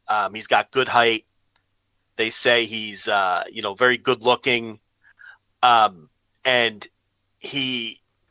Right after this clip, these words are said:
if he, if he has, and, you know, he's a, he's a,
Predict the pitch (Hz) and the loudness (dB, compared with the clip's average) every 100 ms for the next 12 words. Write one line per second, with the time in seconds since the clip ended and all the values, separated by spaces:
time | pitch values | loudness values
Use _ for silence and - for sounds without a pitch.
0 | _ _ 135 131 131 123 113 127 - 120 | _ _ -6 -4 -4 -6 -6 -10 -6 -2
1 | 139 139 127 - - 127 127 113 113 113 | 2 4 2 0 -2 -2 0 0 -2 -4
2 | - 127 117 110 107 | -6 -10 -6 -4 -2